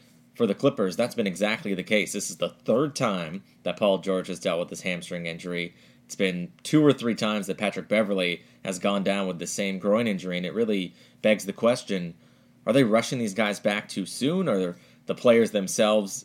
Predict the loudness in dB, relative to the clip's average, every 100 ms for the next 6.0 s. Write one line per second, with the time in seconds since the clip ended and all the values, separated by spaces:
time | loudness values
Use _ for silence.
0 | -10 -4 -2 0 -4 -4 -8 -8 -8 -2
1 | -2 0 -4 -2 0 0 0 -2 -4 0
2 | 2 2 -2 0 2 4 2 2 2 0
3 | -2 -2 0 -2 -2 -4 -4 -2 -2 -4
4 | -4 -6 -8 -12 -10 -8 -4 -2 -2 -4
5 | -4 -2 -2 -2 -4 -4 -4 -4 -6